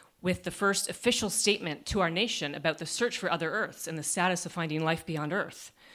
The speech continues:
I tell my kids about this one evening, and one of them likes to try out his vocabulary on me, and he says, "Mom, you are arrogant." <laughs> Um, okay, spring two thousand thirteen.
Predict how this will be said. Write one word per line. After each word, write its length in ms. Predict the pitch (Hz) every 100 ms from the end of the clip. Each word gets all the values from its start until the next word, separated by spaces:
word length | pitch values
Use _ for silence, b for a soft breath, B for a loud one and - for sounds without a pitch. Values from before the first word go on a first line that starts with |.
| B B B B B _
I 160 | 180 180
tell 240 | 180 220
my 180 | 214 190
kids 300 | - 220 214
about 240 | 175 160 165
this 180 | 156
one 120 | 160 165
evening, 400 | 226 170 143 151
and 120 | 175
one 140 | 180
of 60 | 175
them 120 | 175
likes 200 | 165 -
to 100 | 170
try 260 | - 170 160
out 160 | 156
his 240 | 165 160 -
vocabulary 640 | 156 208 208 208 165 151
on 180 | 139 139
me, 320 | 143 165 - -
and 100 | 170
he 60 |
says, 260 | 151 151 -
"Mom, 320 | 147 156 196 - - b b b b _ -
you 180 | 180
are 180 | 160 - -
arrogant." 540 | 151 151 - - -
<laughs> 60 | - - - - - - - - - - - 392 - - - - - - - - - 233 233 269 B B B B -
Um, 380 | 226 226 208 208 - -
okay, 320 | 233 262 202 180
spring 460 | - - 269 277
two 140 | 277 220
thousand 360 | 214 214 208
thirteen. 600 | 202 190 302 285 160 143